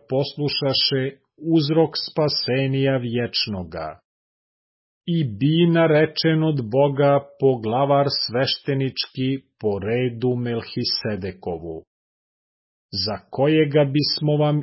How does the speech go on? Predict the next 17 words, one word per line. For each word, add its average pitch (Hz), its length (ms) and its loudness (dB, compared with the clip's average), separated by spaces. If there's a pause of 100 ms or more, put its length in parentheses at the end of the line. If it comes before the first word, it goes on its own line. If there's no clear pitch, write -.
imali 147 500 2
mnogo 139 560 2
govoriti, 139 1040 2
što - 320 -4
je 123 260 0
teško 139 600 0
iskazati, 110 1120 -2 (880)
jer 117 320 0 (140)
ste - 340 -2
postali 139 640 0
slabi 123 640 -2
na 120 160 -4
slušanju. 82 800 -6 (1400)
Jer 131 360 2
vi 151 560 2
koji 147 260 4
bi 135 260 0